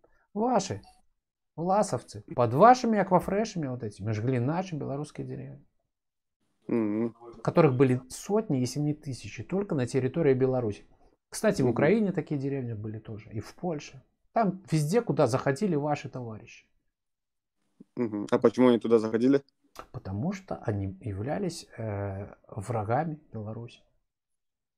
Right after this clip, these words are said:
Speaker 1: Вот у вас
Speaker 2: Мгм.
Speaker 1: исторически так сложилось.
Speaker 2: Мгм. Вас как-нибудь можно в друзья тут добавить? Просто надо щас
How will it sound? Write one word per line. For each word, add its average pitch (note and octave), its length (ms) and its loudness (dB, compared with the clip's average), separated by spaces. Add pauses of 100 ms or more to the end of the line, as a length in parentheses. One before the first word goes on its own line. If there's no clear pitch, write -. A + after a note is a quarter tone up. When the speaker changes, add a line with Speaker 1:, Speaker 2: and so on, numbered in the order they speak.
(1700)
Speaker 1:
Вот D3 140 -2
у - 40 -4
вас E3 120 6
Speaker 2:
Мгм. G#2 120 2
Speaker 1:
исторически B2+ 540 2
так - 180 -20
сложилось. - 580 -16 (580)
Speaker 2:
Мгм. G#2 320 -6 (3000)
Вас C3+ 200 8
как-нибудь D3 320 8
можно G3+ 220 8
в C#3+ 60 6
друзья C#3 280 8
тут A#2+ 160 0
добавить? A#2 340 4 (120)
Просто B2 240 0
надо B2+ 180 6
щас - 280 -4